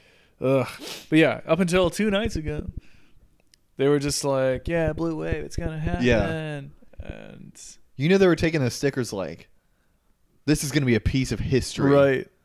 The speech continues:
Speaker 1: You're like, "This,
Speaker 2: Like,
Speaker 1: this
Speaker 2: people,
Speaker 1: piece of shit?"
Speaker 2: this is gonna be
Speaker 1: Like
Speaker 2: val-, this is gonna be so valuable in the future. Like, people are gonna want these stickers from this
Speaker 1: <laughs>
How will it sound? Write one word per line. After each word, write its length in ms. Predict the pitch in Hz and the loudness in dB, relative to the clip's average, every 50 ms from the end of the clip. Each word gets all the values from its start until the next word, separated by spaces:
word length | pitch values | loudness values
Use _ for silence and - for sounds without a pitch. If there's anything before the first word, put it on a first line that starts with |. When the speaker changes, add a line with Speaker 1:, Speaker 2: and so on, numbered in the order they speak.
| _ _ _ _ - | _ _ _ _ -10
Speaker 1:
You're 120 | 147 135 | -8 -8
like, 120 | - - - | -8 -8 -8
"This, 360 | - 175 220 254 - - - | -8 -6 -6 -6 -8 -2 0
Speaker 2:
Like, 120 | 127 127 | 2 2
Speaker 1:
this 80 | 233 170 | 4 4
Speaker 2:
people, 160 | 175 160 - | 6 6 6
Speaker 1:
piece 100 | - - | 4 2
of 120 | 285 277 | 0 -2
shit?" 200 | 254 277 294 294 | -2 0 2 4
Speaker 2:
this 80 | 285 - | 4 4
is 40 | 175 | 4
gonna 160 | 175 196 156 | 4 4 4
be 60 | 147 143 | 4 4
Speaker 1:
Like 60 | 143 | 6
Speaker 2:
val-, 280 | 131 127 131 143 135 | 6 6 6 6 6
this 120 | 127 139 143 | 4 2 0
is 60 | 135 | 0
gonna 80 | 139 151 | 0 0
be 80 | 143 | 0
so 260 | 123 - - 147 143 139 | 0 0 2 2 2 4
valuable 540 | 117 113 101 101 117 131 127 113 104 104 104 | 4 4 4 4 4 4 4 2 0 -2 -4
in 60 | 101 | -4
the 60 | 95 | -4
future. 400 | - - 110 110 120 113 113 98 | -6 -2 0 0 0 2 2 0
Like, 280 | 92 92 92 92 - - _ - _ _ - - | 0 0 -2 -4 -6 -14 _ -20 _ _ -8 -4
people 180 | - 160 180 | 0 0 2
are 40 | 196 | 4
gonna 120 | 185 160 | 4 4
want 300 | 135 123 123 131 139 135 | 4 4 4 2 2 2
these 180 | - 120 113 104 | 0 -2 -2 -2
stickers 520 | - - - - 147 - - 117 107 101 | -4 -4 -2 -2 0 0 0 -2 -2 0
from 140 | - - - - | 2 2 4 4
this 280 | 110 104 - - - - | 2 2 0 -4 -8 -10
Speaker 1:
<laughs> 40 | - | -12